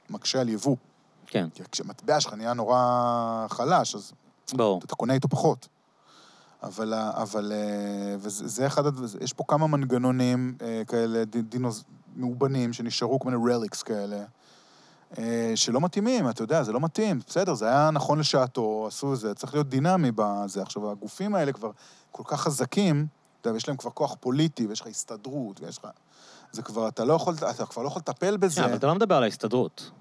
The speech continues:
Speaker 1: מה זאת אומרת?
Speaker 2: כשאתה
Speaker 1: ההסתדרות,
Speaker 2: מדבר על הלובי של הנדלניסטים,
Speaker 1: ההסתדרות,
Speaker 2: אתה מדבר על היבואנים, אתה מדבר על היצואנים.
Speaker 1: אה, היבואנים, חלק מהם זה ההסתדרות, אה, והיצרנים המקומיים בוודאי, כל ההתאחדות התעשיינים הזה, זה הרי כאילו לא, זה בעצם, הם עובדים ככה עם ההסתדרות.
Speaker 2: אה, אבל הם
Speaker 1: אה,
Speaker 2: לא ההסתדרות.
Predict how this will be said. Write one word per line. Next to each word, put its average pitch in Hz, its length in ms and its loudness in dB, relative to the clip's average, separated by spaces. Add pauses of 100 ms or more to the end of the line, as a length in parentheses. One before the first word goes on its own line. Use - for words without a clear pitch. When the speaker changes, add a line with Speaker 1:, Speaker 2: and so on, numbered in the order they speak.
(160)
Speaker 1:
מה 117 100 0
זאת 117 100 -6
אומרת? 98 160 -6
Speaker 2:
כשאתה - 180 -14
Speaker 1:
ההסתדרות, 135 300 -2
Speaker 2:
מדבר 147 220 6
על 143 100 6
הלובי 135 300 6
של 139 100 0
הנדלניסטים, 123 320 4
Speaker 1:
ההסתדרות, 127 340 4
Speaker 2:
אתה 113 100 2
מדבר 117 220 4
על 120 80 4
היבואנים, 117 560 4
אתה 104 100 -2
מדבר 104 200 2
על 110 100 6
היצואנים. 113 520 4
Speaker 1:
אה, 127 60 4
היבואנים, 139 600 2
חלק 143 280 0
מהם 131 140 2
זה 120 80 2
ההסתדרות, 113 840 0 (140)
אה, 107 240 -10
והיצרנים 110 640 -2
המקומיים 120 400 -2
בוודאי, 110 540 2
כל 120 180 -2
ההתאחדות 117 440 -6
התעשיינים 120 500 0
הזה, 110 220 0
זה 110 140 0
הרי 107 500 -2 (460)
כאילו 147 360 0
לא, 117 260 2
זה 104 60 -14
בעצם, 120 380 -6 (100)
הם 117 80 -10
עובדים 113 260 -8
ככה 117 220 2
עם 101 80 -6
ההסתדרות. 98 320 -4
Speaker 2:
אה, 202 80 6
אבל 90 100 4
הם 98 60 4
Speaker 1:
אה, 107 40 6
Speaker 2:
לא 143 60 6
ההסתדרות. 98 560 -2